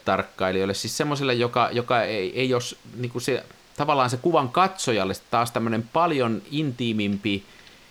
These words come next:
hyvin sisäistetty, ihan kotinurkilla otettu kuva on paljon eksoottisempi ja,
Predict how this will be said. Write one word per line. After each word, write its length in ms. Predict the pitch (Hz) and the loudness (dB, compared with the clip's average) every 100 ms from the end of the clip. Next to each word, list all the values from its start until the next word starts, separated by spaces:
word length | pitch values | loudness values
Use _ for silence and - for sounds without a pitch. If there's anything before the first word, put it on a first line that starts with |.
| - - 139 | -18 -6 0
hyvin 600 | 185 165 135 113 107 101 | 2 2 2 2 0 -2
sisäistetty, 1300 | - 156 151 135 120 110 - 107 98 - - 113 104 | -2 -2 0 2 4 2 0 -2 -4 -6 -6 -2 -2
ihan 260 | 107 147 120 | 0 -2 -2
kotinurkilla 760 | 151 151 120 104 95 104 95 | -2 0 0 0 -2 -2 0
otettu 340 | 95 101 - 98 | 0 -4 -6 -6
kuva 400 | 127 120 107 101 | -4 0 2 4
on 520 | 107 104 101 98 95 | 2 0 0 -2 0
paljon 400 | 123 117 101 95 | 0 0 0 -2
eksoottisempi 920 | 101 107 - 95 - 85 87 85 87 | -4 -6 -4 -4 -4 -8 -6 -6 -4
ja, 160 | 82 | -4